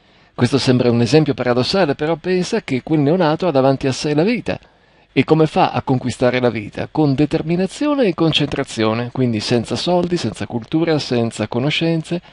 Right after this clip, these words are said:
ottiene il successo, ottiene la strada che si apre davanti a lui.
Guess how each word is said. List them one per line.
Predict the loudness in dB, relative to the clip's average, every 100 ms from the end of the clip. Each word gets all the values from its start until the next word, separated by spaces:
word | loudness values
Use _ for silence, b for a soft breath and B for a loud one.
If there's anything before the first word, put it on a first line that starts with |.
| b b b
ottiene | -4 -4 -4 0 2 2 2
il | 0 0
successo, | -4 -4 -2 -4 -4 -8 -2
ottiene | -2 0 2 4 4
la | 2
strada | 0 -2 -2 -2 -2 -4
che | -4
si | 0
apre | 0 0 0
davanti | 0 0 -2
a | -6
lui. | -8 -12 -14